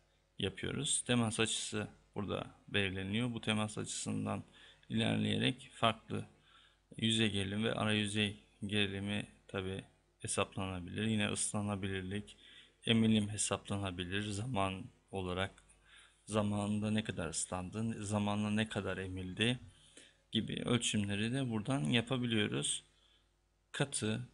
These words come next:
düz bir yatay plaka, eğimli bir plaka, dikey bir plaka veya ince bir tüpün duvarı olabilir buradaki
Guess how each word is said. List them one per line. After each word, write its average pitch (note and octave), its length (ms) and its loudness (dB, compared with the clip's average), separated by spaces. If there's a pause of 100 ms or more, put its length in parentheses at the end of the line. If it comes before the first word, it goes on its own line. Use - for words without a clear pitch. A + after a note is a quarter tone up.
düz B2+ 280 4
bir A2+ 320 0
yatay A#2 460 2
plaka, G2+ 680 -4
eğimli B2 380 8
bir A2 220 2
plaka, G2+ 460 -6
dikey A2+ 320 0
bir A#2 200 -2
plaka G2 440 0
veya G#2 200 2
ince A2 380 0
bir A2 260 -2 (640)
tüpün - 640 -2 (560)
duvarı A#2 300 6
olabilir F#2 560 0
buradaki F#2 580 -6